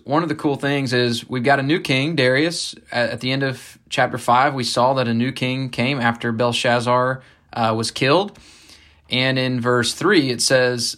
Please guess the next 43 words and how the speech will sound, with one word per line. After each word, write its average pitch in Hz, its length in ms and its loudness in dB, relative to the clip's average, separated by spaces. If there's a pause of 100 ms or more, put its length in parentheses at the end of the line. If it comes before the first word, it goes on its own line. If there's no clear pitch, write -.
um, 117 240 2
"Then 135 100 2
this 170 160 0
Daniel 147 380 0
became 123 320 -4
distinguished 151 640 -2
above 110 260 -2
all 151 540 2
other 143 260 0
high 131 240 2
officials 127 420 -2
and 117 140 0
satraps 143 600 0 (680)
because 131 440 2
an 117 80 0
excellent 143 360 -2
spirit 131 280 -2
was 113 120 -2
in 170 120 2
him, 120 320 2
and 123 500 -2
the 123 80 -6
king 131 640 0
planned 143 880 -2
to 127 100 -4
set - 380 0
him 127 340 -4
over 123 280 -2
the 127 100 2
whole 120 360 -2
kingdom." 139 540 -2 (480)
And 156 140 4
one 240 120 4
of 175 60 -4
the 170 80 0
things 165 120 2
I 135 100 4
really 147 220 0
love 123 200 0
about 117 300 0
this 104 240 -6
is 117 120 -6
that, 113 200 -6